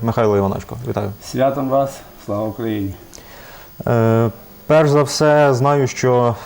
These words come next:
Speaker 1: е, навіть перебуваючи в відпустці, е, не сидиться вам на місці. Відвідуєте і школи, і проводите, е, активну роботу, зокрема, і,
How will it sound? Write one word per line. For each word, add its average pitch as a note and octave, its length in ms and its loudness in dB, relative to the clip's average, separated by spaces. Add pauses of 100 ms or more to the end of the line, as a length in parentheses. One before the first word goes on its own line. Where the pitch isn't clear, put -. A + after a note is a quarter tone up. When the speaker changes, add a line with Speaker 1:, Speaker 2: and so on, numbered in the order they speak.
Speaker 1:
е, A2 280 2
навіть A#2+ 320 -2
перебуваючи A#2+ 560 2
в A2+ 40 2
відпустці, A#2 680 0 (260)
е, G#2 180 0 (480)
не A#2+ 140 0
сидиться B2 440 0
вам G2 180 0
на A2 60 0
місці. C3 440 -2 (320)
Відвідуєте A#2+ 680 2
і A2 40 0
школи, D3+ 520 2
і G#2+ 40 2
проводите, A2 520 0
е, G2+ 260 2 (480)
активну G#2+ 400 0
роботу, B2 580 0
зокрема, B2+ 560 0
і, A2 480 2